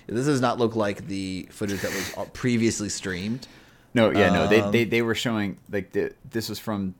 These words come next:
Speaker 2: the developer live stream with Chris Clay, who's the game
Speaker 1: Yeah.
Speaker 2: director, uh, who's also with Nate Price, the community manager, and they were showing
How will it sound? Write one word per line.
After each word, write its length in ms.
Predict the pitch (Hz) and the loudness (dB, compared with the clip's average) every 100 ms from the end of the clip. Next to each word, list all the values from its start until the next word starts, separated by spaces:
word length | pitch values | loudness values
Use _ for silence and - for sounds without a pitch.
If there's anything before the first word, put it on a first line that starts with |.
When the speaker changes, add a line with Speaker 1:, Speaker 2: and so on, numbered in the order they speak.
| - | -8
Speaker 2:
the 280 | 92 90 90 | -4 -4 -4
developer 540 | 82 85 87 87 76 | -4 -4 -4 -6 -6
live 220 | 76 90 87 | -6 -6 -6
stream 240 | 98 85 | -8 -8
with 140 | 80 | -10
Chris 280 | - 113 104 | -8 -8 -8
Clay, 380 | - - 107 95 | -8 -4 -2 -2
who's 220 | 101 107 | -6 -12
the 100 | - | -12
game 240 | 92 170 185 | -8 -4 -2
Speaker 1:
Yeah. 60 | |
Speaker 2:
director, 460 | 123 85 - 98 139 - _ - | 0 -2 -2 -6 -8 -16 _ -14
uh, 180 | - 85 - | -8 -8 -6
who's 320 | 90 95 92 | -6 -6 -6
also 180 | 90 - | -8 -8
with 140 | 87 90 | -12 -8
Nate 200 | 90 - | -8 -6
Price, 240 | 101 82 | -6 -6
the 120 | 78 | -8
community 340 | 73 95 95 85 | -10 -8 -6 -6
manager, 420 | 76 76 73 76 | -8 -10 -10 -12
and 340 | - 82 80 - | -10 -10 -10 -10
they 100 | 90 | -8
were 140 | 87 80 | -8 -8
showing 460 | - 87 85 85 | -8 -8 -8 -10